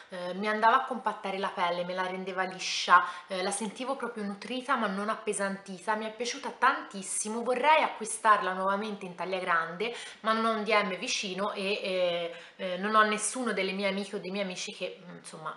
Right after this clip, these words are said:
mm, eh, stanno vicino a un D M, perché altrimenti io me la farei comprare da qualcuno, ma, eh, purtroppo io non, non ce l'ho vicino. Comunque mi tengo questo campioncino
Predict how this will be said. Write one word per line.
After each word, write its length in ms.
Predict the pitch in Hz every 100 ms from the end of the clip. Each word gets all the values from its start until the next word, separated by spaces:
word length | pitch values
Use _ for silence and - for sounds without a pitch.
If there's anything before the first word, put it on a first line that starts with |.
| -
mm, 260 | 190 175 175 165 - - - - -
eh, 120 | 190
stanno 420 | - 214 202 208
vicino 360 | 190 190 202 185
a 20 |
un 120 | 180
D 120 | 175 180
M, 280 | 160 165
perché 240 | 165 208 214
altrimenti 460 | 208 226 233 226
io 40 | 190
me 60 |
la 100 | 190
farei 220 | - 180 175
comprare 480 | 196 170 - 170 180
da 80 |
qualcuno, 800 | 175 - 190 - 190 180 175 165 - - -
ma, 300 | 180 170 175
eh, 400 | 190 170 160 151
purtroppo 520 | - - 185 165 -
io 100 | 175
non, 200 | 175 170
non 180 | 165 196
ce 140 | - 220
l'ho 140 | 185
vicino. 600 | 180 190 - 160 175 - -
Comunque 300 | 233 214 196
mi 120 | 196
tengo 260 | 220 208
questo 280 | 190 196 -
campioncino 840 | 202 202 202 240 - 214 196 208